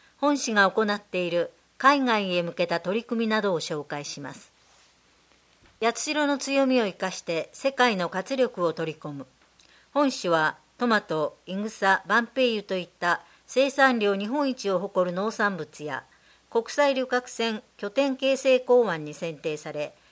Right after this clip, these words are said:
県内最大の貨物取扱量を誇る八代港、ユネスコ無形文化遺産に登録された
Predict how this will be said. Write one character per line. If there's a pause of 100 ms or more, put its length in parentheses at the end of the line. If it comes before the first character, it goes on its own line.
(140)
県
内
最
大
の
貨
物
取
扱
量
を
誇
る
八
代
港、 (880)
ユ
ネ
ス
コ
無
形
文
化
遺
産
に
登
録
さ
れ
た